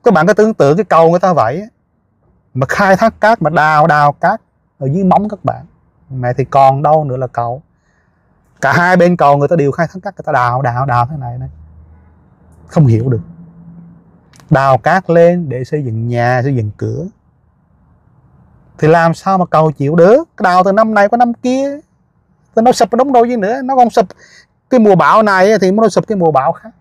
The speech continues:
Đó là nguyên nhân chính các bạn. Và đó là nguyên nhân có thể nói là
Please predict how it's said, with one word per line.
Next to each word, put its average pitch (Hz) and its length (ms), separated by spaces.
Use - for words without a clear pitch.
Đó 151 200
là 131 80
nguyên 135 240
nhân 127 160
chính 147 200
các 135 140
bạn. 110 180
Và 143 340
đó 160 180
là 156 100
nguyên 165 380
nhân 165 200
có 160 160
thể 120 140
nói 135 320
là 117 220